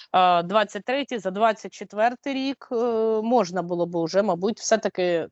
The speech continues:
на-, нагрести собі хоча б чогось мінімального для того, щоб, е, м, переживати,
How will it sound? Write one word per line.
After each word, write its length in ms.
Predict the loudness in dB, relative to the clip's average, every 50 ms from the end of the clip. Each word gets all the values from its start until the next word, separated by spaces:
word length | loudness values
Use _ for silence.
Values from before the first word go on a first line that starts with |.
| _ -6
на-, 300 | -4 -2 2 2 2 4
нагрести 520 | 4 4 4 2 0 -2 -2 -2 -2 -2
собі 300 | -2 -4 -6 -6 -6 -6
хоча 320 | -4 -6 -4 -2 0 0
б 40 | 0 0
чогось 420 | -2 -6 -4 -4 -4 -4 -4 -6
мінімального 640 | -6 -4 -2 2 4 4 4 4 2 0 -4 -4
для 180 | -6 -6 -8 -8
того, 300 | -4 -4 -2 -2 -2 -4
щоб, 280 | -4 -2 0 0 0 -2 _ -16 -20 -20 -18 -18 -16 -16 -16 -18 -6 2
е, 60 | 4 6
м, 960 | 6 6 6 6 4 4 2 0 0 -2 -4 -6 -6 -6 -6 -6 -4 -4 -4 -2 2
переживати, 800 | 2 4 4 4 2 4 4 4 4 2 0 -6 -14 -16 -16